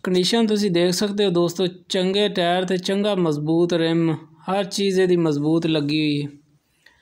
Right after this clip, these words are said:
ਤੇ ਦੋਸਤੋ ਦੇਖ ਸਕਦੇ ਹੋ ਇਹਦੀ ਮੁਕੰਮਲ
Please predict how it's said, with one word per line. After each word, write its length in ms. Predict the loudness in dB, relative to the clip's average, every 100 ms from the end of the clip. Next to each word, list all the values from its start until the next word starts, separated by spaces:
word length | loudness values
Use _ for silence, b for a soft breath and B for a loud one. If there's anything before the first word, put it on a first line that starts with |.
| b b b -10
ਤੇ 100 | -2
ਦੋਸਤੋ 600 | 0 2 2 2 2 0 -8 -6
ਦੇਖ 240 | -2 -2
ਸਕਦੇ 280 | 0 0 0
ਹੋ 40 | 0
ਇਹਦੀ 380 | 0 0 -4 -6
ਮੁਕੰਮਲ 680 | -6 -2 0 2 2 0